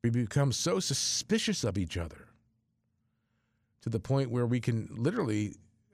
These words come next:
uh, g-, we see, we hear, we read about fights and arguments and, uh, uh,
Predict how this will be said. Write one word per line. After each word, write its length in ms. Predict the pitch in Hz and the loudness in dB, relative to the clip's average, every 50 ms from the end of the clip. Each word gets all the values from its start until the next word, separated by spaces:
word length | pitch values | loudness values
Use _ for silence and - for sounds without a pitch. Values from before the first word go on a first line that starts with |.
| _ - | _ -20
uh, 100 | - - - - - - 127 107 110 113 104 | -20 -20 -20 -20 -20 -18 -16 -14 -10 -8 -6
g-, 220 | 107 - - 131 | -6 -4 -4 -2
we 220 | 123 120 127 123 | -2 0 0 0
see, 420 | 113 - - - 202 269 269 202 110 | 0 0 0 0 2 2 2 0 0
we 160 | 92 101 101 | 0 -2 -2
hear, 320 | - - - 247 302 180 | -2 -2 -2 0 0 0
we 100 | 120 110 | 0 0
read 300 | 104 107 165 240 285 214 | 0 0 0 0 0 0
about 280 | 123 98 101 87 90 - | 0 0 -2 -2 -4 -6
fights 480 | - - 147 - 285 214 123 - - - | -6 -6 -4 -2 -2 -2 -2 -4 -4 -4
and 140 | 92 95 | -4 -4
arguments 680 | 101 127 170 254 240 185 156 117 101 90 82 78 - 92 | -4 -2 -2 -2 -2 -2 -4 -4 -4 -6 -6 -6 -6 -6
and, 200 | 90 87 85 - - _ _ _ _ _ _ _ _ - - - - - - - | -6 -6 -6 -8 -14 _ _ _ _ _ _ _ _ -20 -20 -20 -20 -16 -10 -8
uh, 160 | - - - - | -8 -8 -8 -8
uh, 300 | - 50 50 50 50 - | -6 -6 -6 -6 -6 -10